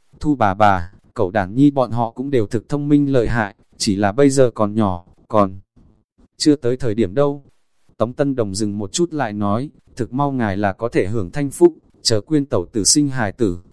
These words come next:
ngài ở nhà hàm di lộng huyền tôn, nhiều tự tại a. Hắc hắc hắc, đến giữa mùa thu lúc sau đi. Vừa nghe đến huyền tôn, Thu bà tử mọc đầy nếp uốn mặt tức khắc cười nở hoa, sau đó lại nhìn Tống Tân Đồng bụng, ngươi cũng nhanh.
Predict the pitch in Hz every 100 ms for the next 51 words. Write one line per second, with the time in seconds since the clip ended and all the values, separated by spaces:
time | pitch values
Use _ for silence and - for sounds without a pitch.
0 | - 113 104 101 95 104 98 113 101 98
1 | 147 143 113 107 110 98 135 139 143 _
2 | - 117 104 - 113 - 120 131 135 135
3 | 135 _ _ _ _ _ - 185 - 180
4 | 147 175 - _ - 113 117 139 156 139
5 | 104 - 147 160 160 156 143 156 156 139
6 | _ _ _ _ _ 107 113 104 139 135
7 | 117 139 139 98 139 139 143 - _ -
8 | 151 120 95 120 95 104 92 104 95 131
9 | 160 120 123 151 110 - - 180 - 113
10 | 98 110 95 135 143 147 147 _ - -
11 | 143 117 123 147 107 107 98 - 113 123
12 | 143 127 101 101 110 _ _ _ - 131
13 | 147 135 139 151 143